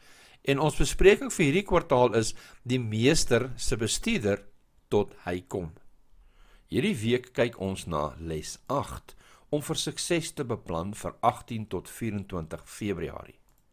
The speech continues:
Hierdie week se geheue teksvers vind ons in Kolossense drie, vers drieëntwintig en vierentwintig, en dit lees soos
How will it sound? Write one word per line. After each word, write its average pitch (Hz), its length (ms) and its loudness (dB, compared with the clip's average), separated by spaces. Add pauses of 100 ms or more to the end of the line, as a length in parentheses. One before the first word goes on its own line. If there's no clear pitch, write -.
(460)
Hierdie 104 240 -4
week 110 240 -6
se 92 460 -4
geheue 92 260 -2
teksvers - 720 -10
vind 90 160 -8
ons 85 160 -12
in 82 80 -12
Kolossense 82 640 -8
drie, 104 300 -8 (420)
vers 87 320 -8
drieëntwintig 104 560 -6
en 85 80 -12
vierentwintig, - 720 -14
en 101 220 -8
dit - 100 -16
lees 90 320 -8
soos 87 160 -14